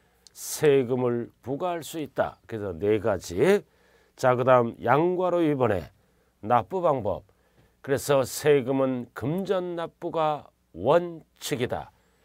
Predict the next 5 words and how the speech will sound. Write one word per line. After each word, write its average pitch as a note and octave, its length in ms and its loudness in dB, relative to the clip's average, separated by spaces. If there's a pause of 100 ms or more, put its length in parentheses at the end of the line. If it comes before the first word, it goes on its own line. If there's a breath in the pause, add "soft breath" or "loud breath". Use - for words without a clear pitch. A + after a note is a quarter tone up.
(220)
그러나 C3 480 0
납세자 E3+ 880 -2
편의를 D#3 440 -4
위해서 G#2 460 -2 (640)
물납 B2+ 760 0